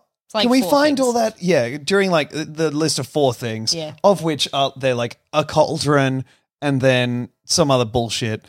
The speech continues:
Speaker 1: Cauldron, yeah. He needs
Speaker 2: Yeah.
Speaker 1: a wand and then a pet.
Speaker 2: Yeah, and he turns to Hagrid and says, "Can we get all this in London?"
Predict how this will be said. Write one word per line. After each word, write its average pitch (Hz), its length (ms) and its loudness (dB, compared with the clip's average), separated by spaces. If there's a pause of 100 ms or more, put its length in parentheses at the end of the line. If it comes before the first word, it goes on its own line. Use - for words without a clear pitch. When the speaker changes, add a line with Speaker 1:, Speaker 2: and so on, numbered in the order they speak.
Speaker 1:
Cauldron, 175 420 -4
yeah. 156 120 -10 (100)
He 190 120 -4
needs 208 180 4
Speaker 2:
Yeah. 202 60 -2
Speaker 1:
a - 20 -2
wand 190 640 -2
and 175 80 -12
then 175 220 -10
a - 60 -14
pet. - 360 -6 (120)
Speaker 2:
Yeah, 147 320 2
and 147 160 0
he 160 140 2
turns 160 320 2
to 160 60 2
Hagrid 139 320 0
and 135 120 -4
says, 143 240 -2 (320)
"Can 247 120 0
we 269 100 4
get 294 180 2
all 269 160 4
this 131 300 0
in 165 100 0
London?" 170 720 -2